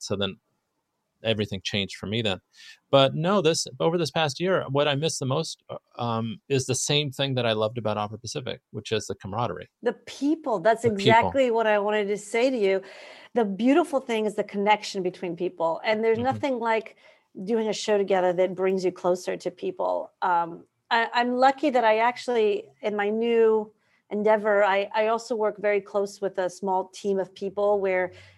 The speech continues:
Speaker 2: we don't put a show together, but we run a school together. So it's kind of like, I mean,
Speaker 1: Yeah.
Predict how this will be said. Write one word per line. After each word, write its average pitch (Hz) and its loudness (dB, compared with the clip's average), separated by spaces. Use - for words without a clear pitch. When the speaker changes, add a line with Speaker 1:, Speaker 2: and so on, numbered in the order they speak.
Speaker 2:
we 220 4
don't 226 2
put 262 -2
a 208 0
show 208 0
together, 226 0
but 226 -2
we 208 2
run 202 0
a 190 -2
school 190 -6
together. 240 0
So 214 6
it's - -4
kind 269 2
of 254 -2
like, 196 2
I - -6
mean, 208 -2
Speaker 1:
Yeah. 170 6